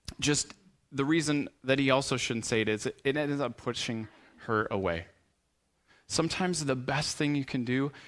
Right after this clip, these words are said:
in this idea of being curious is simply to say, "You seem like you're hurting.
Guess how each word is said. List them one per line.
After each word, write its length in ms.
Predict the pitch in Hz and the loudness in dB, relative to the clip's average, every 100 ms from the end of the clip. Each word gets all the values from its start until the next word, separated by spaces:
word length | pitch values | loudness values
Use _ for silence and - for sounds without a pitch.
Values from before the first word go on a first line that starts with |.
| - | -8
in 140 | - 131 | 0 0
this 180 | 131 131 | 0 0
idea 340 | 120 131 135 | 2 2 2
of 160 | 135 120 | 0 0
being 220 | 127 120 | 0 0
curious 720 | - 113 117 147 160 - - - _ _ _ _ _ _ _ _ _ | -2 -2 0 0 -2 -6 -10 -12 _ _ _ _ _ _ _ _ _
is 120 | - 120 | -4 -2
simply 420 | - 139 151 135 | 0 0 0 0
to 80 | 127 | 0
say, 380 | - 117 104 - _ _ _ _ _ _ _ _ _ _ _ _ _ _ _ _ _ _ _ _ _ _ _ _ _ - - | 2 2 0 -4 _ _ _ _ _ _ _ _ _ _ _ _ _ _ _ _ _ _ _ _ _ _ _ _ _ -20 -12
"You 100 | 117 | -4
seem 460 | - - 139 143 - - | -2 0 2 0 -4 -6
like 240 | 113 110 | -4 -2
you're 100 | 110 | -4
hurting. 420 | 101 104 95 82 | -4 -4 -6 -8